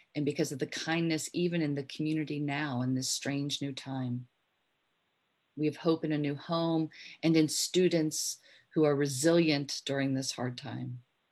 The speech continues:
We have hope in choral music that we cannot sing together right now, but we can sing it out at home,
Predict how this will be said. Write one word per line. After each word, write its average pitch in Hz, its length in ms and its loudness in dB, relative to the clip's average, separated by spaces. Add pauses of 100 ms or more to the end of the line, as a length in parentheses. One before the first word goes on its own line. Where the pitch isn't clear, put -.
(760)
We 160 120 4
have 160 100 6
hope 185 320 4
in 160 140 2
choral 175 420 4
music 139 540 0
that 110 100 0
we 147 80 0
cannot 196 480 0
sing 170 400 2
together 160 480 4
right 156 240 2
now, 139 280 -2
but - 180 -2 (420)
we 170 100 6
can 170 180 2
sing 170 260 2
it 165 200 2
out 156 320 0
at 135 140 -2
home, 165 500 -2